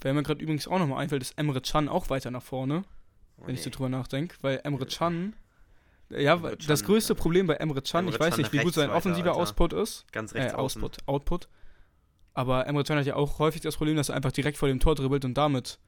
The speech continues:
Speaker 1: seinem Team schadet. Wenn man ihn weiter vom Tor, ja, gut, ist vielleicht ein bisschen zu simpel
Speaker 2: <laughs>
Speaker 1: gedacht.
Speaker 2: Weiß nicht, aber was das jetzt hier
Speaker 1: <laughs>
Speaker 2: ist ja, ah, dann lass ihn lieber draußen.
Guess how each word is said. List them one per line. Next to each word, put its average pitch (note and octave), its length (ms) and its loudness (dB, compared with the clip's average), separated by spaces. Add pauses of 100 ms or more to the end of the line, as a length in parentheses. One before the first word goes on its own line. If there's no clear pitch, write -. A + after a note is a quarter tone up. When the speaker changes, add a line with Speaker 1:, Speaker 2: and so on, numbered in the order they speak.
(140)
Speaker 1:
seinem C3 180 -2
Team C3 180 -2
schadet. C3+ 440 -6 (840)
Wenn B2+ 120 -4
man B2+ 100 0
ihn B2+ 160 2
weiter C3+ 220 4
vom C3+ 140 4
Tor, C3 400 4
ja, C3 200 -8 (140)
gut, A#2+ 120 -10
ist B2 100 -12
vielleicht C3 200 0
ein C3+ 80 0
bisschen F#3+ 160 4
zu C#3+ 140 4
simpel C3+ 260 4
Speaker 2:
<laughs> - 0 -
Speaker 1:
gedacht. D3 200 8
Speaker 2:
Weiß D#3+ 80 8
nicht, E3+ 100 8
aber E3 160 10
was D#3+ 100 8
das F3+ 140 4
jetzt F3 240 2
hier G#3 80 12
Speaker 1:
<laughs> C#4+ 840 8
Speaker 2:
ist C#4+ 120 4
ja, D#3+ 100 6 (520)
ah, B2+ 100 0
dann D3 120 6
lass D#3+ 200 6
ihn F#3 60 0
lieber F3+ 180 6
draußen. D#3 440 4